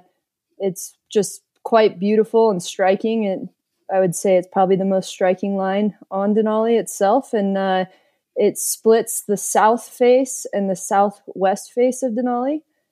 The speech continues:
Um, it is approximately twelve thousand feet is the base of the route, climbing up to, uh, just over twenty thousand feet at twenty thousand three hundred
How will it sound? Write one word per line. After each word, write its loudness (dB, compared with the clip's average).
Um, 0
it 0
is 4
approximately 0
twelve 2
thousand 2
feet -2
is -4
the 0
base 0
of -4
the 2
route, 2
climbing -2
up -8
to, 0
uh, 2
just -2
over 4
twenty -4
thousand -2
feet -2
at 0
twenty -4
thousand -4
three -2
hundred -2